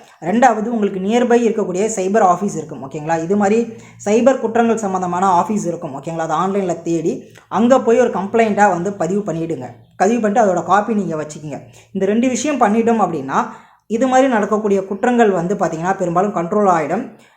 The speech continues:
ஆரம்ப காலத்துல ஓ டி பி கேட்டப்ப எல்லாரும் கொடுத்துக்கிட்டு இருந்தாங்க. அந்த ஒரு விஷயம் டி விக்குள்ளேயோ, மீடியாக்குள்ளேயோ, YouTube-லயோ அதிகமா வரும்போது தான் என்ன பண்ணாங்க அப்படின்னா, இப்ப ஓ டி பி அப்படின்னு சொல்லி கேட்டா யாருமே கொடுக்கறதே கிடையாது, ஓகேங்களா? அதே மாதிரியே லோயஸ்ட் கா-, அதாவது பார்த்தீங்கன்னா, வீட்ல இருந்தே வேலை வாங்கி கொடுக்குறேன்,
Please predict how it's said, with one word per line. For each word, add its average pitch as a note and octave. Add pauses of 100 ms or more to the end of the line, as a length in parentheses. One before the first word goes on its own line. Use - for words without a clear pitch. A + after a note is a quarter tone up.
ஆரம்ப A#3+
காலத்துல A3
ஓ A3+
டி A#3
பி A3
கேட்டப்ப G3
எல்லாரும் G3+
கொடுத்துக்கிட்டு G#3+
இருந்தாங்க. E3+
அந்த E3
ஒரு F3+
விஷயம் G#3+
டி A#3
விக்குள்ளேயோ, G3
மீடியாக்குள்ளேயோ, G#3+
YouTube-லயோ G#3
அதிகமா G3+
வரும்போது G#3
தான் G#3
என்ன F#3
பண்ணாங்க E3+
அப்படின்னா, C3+ (280)
இப்ப A3+
ஓ B3
டி C4
பி B3+
அப்படின்னு A3
சொல்லி G#3
கேட்டா G3
யாருமே G3
கொடுக்கறதே B3+
கிடையாது, E3
ஓகேங்களா? D3+ (300)
அதே G#3+
மாதிரியே A3+
லோயஸ்ட் A#3+
கா-, G#3
அதாவது F#3+
பார்த்தீங்கன்னா, G3+
வீட்ல A#3
இருந்தே A3
வேலை F#3+
வாங்கி F3+
கொடுக்குறேன், E3